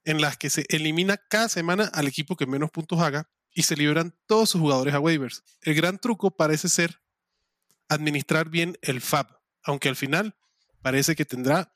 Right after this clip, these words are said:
mucho que ver la suerte. Yo no he tenido la oportunidad de jugar una Liga Guillotina y, y me llama la atención.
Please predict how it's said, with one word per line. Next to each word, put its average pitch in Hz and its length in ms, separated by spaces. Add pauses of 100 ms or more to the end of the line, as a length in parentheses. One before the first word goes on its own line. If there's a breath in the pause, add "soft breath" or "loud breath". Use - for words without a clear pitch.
(200)
mucho 151 480
que 123 180
ver 151 360
la 127 200
suerte. - 420 (720)
Yo 165 200
no 190 80
he - 20
tenido 175 400
la 170 120
oportunidad 135 540
de 165 80
jugar 143 200
una 156 100
Liga 165 160
Guillotina 165 580
y, 151 540
y 143 40
me 143 140
llama 175 180
la 233 60
atención. 170 480